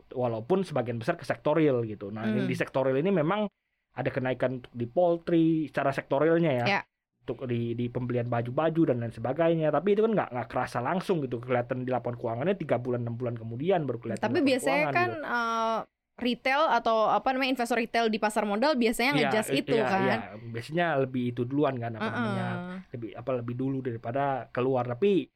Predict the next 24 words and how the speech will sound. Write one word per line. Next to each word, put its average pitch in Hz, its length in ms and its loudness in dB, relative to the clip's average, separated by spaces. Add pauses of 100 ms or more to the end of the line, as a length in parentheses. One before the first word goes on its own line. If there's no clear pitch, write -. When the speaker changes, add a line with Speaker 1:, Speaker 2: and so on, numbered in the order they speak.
(400)
Speaker 1:
yang 131 160 -2
faktanya 127 380 -2
di 131 100 -4
market 123 380 -4 (280)
nggak 123 320 -2
gitu 127 240 -4
banyak 120 400 -4
perubahan 131 560 -4 (480)
gitu 117 240 -12
di, 110 160 -14 (160)
di 113 160 -10 (160)
peritel 117 480 -8
sebenarnya 120 320 -6
nggak, 131 160 -6
nggak 117 160 -8
gitu 120 160 -6
banyak 113 240 -8
gerak. 139 240 -2 (240)
Kalaupun 123 240 2
Speaker 2:
Kal-, 147 160 2
Speaker 1:
naik - 80 -2
juga 147 240 4
naik, 123 160 -2
Speaker 2:
oke. 185 200 -2